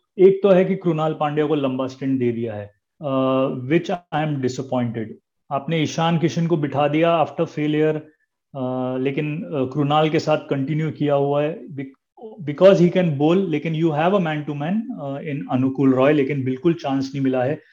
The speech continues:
आप देखिए, हैदराबाद ने चेंजेस किए, at least they got a win। हम राजस्थान के बारे में बात करेंगे, इतने चेंजेस किए, they have got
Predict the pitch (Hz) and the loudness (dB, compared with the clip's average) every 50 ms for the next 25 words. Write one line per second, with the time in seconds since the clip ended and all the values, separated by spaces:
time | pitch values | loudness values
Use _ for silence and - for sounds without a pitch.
0 | _ _ _ _ _ 151 147 139 135 151 147 135 170 170 147 139 143 139 156 160 | _ _ _ _ _ -4 -2 2 2 2 4 6 6 6 6 6 6 6 6 6
1 | 160 165 156 156 160 160 156 - 156 156 151 156 156 147 - - - 151 151 151 | 6 4 2 2 0 -4 -2 -2 -2 -2 0 -2 -2 -4 -6 -6 -2 0 2 2
2 | 160 - - 123 123 - 156 147 131 127 139 131 131 135 135 135 131 120 123 123 | 0 -2 -4 -6 -4 -4 -4 -4 0 0 0 0 0 0 0 -2 -2 0 0 -2
3 | 127 123 123 - - - _ _ _ _ _ _ - 135 131 131 131 127 131 156 | -2 -4 -6 -10 -14 -20 _ _ _ _ _ _ -6 -2 0 2 2 2 2 -2
4 | 147 - 165 160 160 165 165 160 160 160 160 165 160 147 147 147 147 - 156 156 | -4 -2 -4 -2 0 0 2 4 4 4 4 2 4 4 4 2 2 0 -2 0
5 | 151 156 156 165 151 156 156 156 160 147 156 156 151 151 151 147 - - 156 151 | 0 -2 -2 -6 -6 -6 -6 -8 -6 -4 -4 -4 -2 -2 -4 -4 -4 -4 -2 -2
6 | 151 139 143 139 139 135 127 127 139 143 | 0 0 0 0 0 -2 0 2 2 2